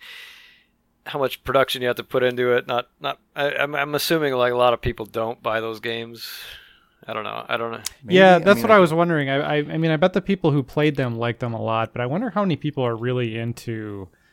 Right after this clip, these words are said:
Speaker 3: not so, like, I, I, I would guess I wouldn't call them flight simulators, but just, like, flight-based games in general might be a little more of a niche market.
Speaker 2: Yeah. Yeah. Well, actually, you know, it's funny. I forgot about it until you mentioned it, but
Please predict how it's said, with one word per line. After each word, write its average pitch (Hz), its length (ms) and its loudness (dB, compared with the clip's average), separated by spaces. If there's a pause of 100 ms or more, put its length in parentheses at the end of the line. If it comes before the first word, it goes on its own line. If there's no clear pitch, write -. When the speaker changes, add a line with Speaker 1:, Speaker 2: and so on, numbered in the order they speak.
(160)
Speaker 3:
not 151 140 -2
so, 175 220 -2
like, 135 240 -2 (300)
I, 185 260 -4 (220)
I, 202 60 -10
I 202 180 -4
would 202 100 2
guess 208 180 0
I 233 40 2
wouldn't 202 200 2
call 180 180 2
them 143 100 2
flight 156 260 0
simulators, 127 640 -2
but 131 120 -6
just, 160 180 -4
like, 147 320 -2 (280)
flight-based 135 920 -2
games 127 300 -4
in 110 180 -8
general 113 500 -6
might 110 220 -6
be 113 240 -6
a 110 80 -8
little 110 220 -8
more 113 180 -8
of 107 100 -8
a 107 40 -10
niche 104 500 -10 (220)
market. - 480 -10 (180)
Speaker 2:
Yeah. 92 300 -12 (580)
Yeah. 120 200 -6 (440)
Well, 143 320 2
actually, 147 300 -4
you 117 80 -4
know, 113 160 -2
it's 107 140 -10
funny. 120 280 -6
I 104 300 -8 (460)
forgot 113 260 0
about 107 160 0
it - 20 -2
until 101 160 -8
you 98 60 -6
mentioned 123 320 -2
it, 101 120 -8
but 104 200 -6